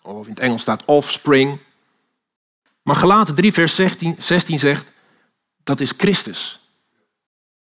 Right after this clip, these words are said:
Christus die de Vader liet zien aan de wereld en Christus die Gods zegen is voor alle volken. Dus in Genesis tweeëntwintig al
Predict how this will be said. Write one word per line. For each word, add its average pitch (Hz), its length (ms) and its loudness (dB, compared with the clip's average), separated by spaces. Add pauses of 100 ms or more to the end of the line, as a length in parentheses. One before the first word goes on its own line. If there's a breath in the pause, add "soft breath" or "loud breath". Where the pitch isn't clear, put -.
(840)
Christus 220 500 4
die 151 140 2
de 123 180 6
Vader 202 440 4
liet 196 160 4
zien 190 180 4
aan 185 100 4
de 180 80 4
wereld 175 580 2 (500)
en 127 200 -2
Christus 175 520 2
die 135 140 2
Gods - 320 -2
zegen 151 360 2
is 143 120 0
voor 117 120 -2
alle 143 180 4
volken. 110 400 -2 (1900 soft breath)
Dus 135 140 -4
in 151 80 2
Genesis 190 500 4
tweeëntwintig 185 800 2
al 156 300 -2